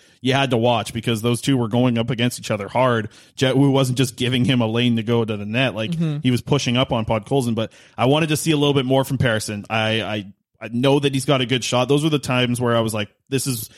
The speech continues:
Speaker 1: this is the exciting part." When there was a couple drills where Persson was taking shots from the point,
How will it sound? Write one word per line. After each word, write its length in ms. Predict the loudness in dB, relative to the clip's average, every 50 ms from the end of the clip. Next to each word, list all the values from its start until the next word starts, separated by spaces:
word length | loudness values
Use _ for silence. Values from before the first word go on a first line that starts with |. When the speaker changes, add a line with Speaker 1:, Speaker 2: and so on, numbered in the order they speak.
| -16 -6 0
Speaker 1:
this 120 | 0 0
is 60 | 2 2
the 120 | 0 0
exciting 420 | 0 -2 -2 0 0 2 2 0 0
part." 240 | -2 -4 -4 -2 0
When 100 | 0 2
there 100 | 2 2
was 80 | 2
a 60 | 0
couple 240 | 2 0 0 0 0
drills 320 | -2 -2 -2 0 0 0 0
where 80 | -2
Persson 340 | -4 -2 -2 -2 -2 -2 -2
was 120 | -4 -4
taking 240 | -2 -2 -2 -2 -2
shots 320 | -2 0 2 0 0 0 0
from 80 | -2
the 80 | -2 -2
point, 360 | 0 0 2 2 2 0 -2